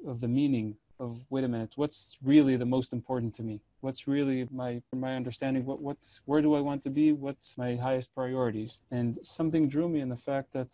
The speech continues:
a lot of noise is, is pushed away and something becomes much more clear. And the meaning, what kind of meaning am I looking for, and what gives meaning to my life, and where I can find those things, that drew me in the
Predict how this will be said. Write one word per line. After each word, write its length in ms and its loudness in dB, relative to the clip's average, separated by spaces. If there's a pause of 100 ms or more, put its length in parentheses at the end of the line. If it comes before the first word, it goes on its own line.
(120)
a 60 -8
lot 160 -2
of 120 -4
noise 300 0
is, 320 -6
is 400 -8
pushed 260 0
away 220 2
and 100 0
something 380 -2
becomes 460 -6
much 200 -6
more 140 -4
clear. 420 -4
And 160 -2
the 60 -2
meaning, 540 -2 (160)
what 120 -10
kind 220 -4
of 140 -4
meaning 260 0
am 100 -2
I 60 -2
looking 340 -2
for, 540 -2
and 300 -8
what 160 -6 (180)
gives 380 -6
meaning 380 0
to 120 -10
my 160 -4
life, 460 -2
and 120 -4
where 140 0
I 40 -2
can 180 -6
find 400 -2
those 220 -4
things, 420 -8
that 160 -4 (260)
drew 160 0
me 140 2
in 80 0
the 80 -4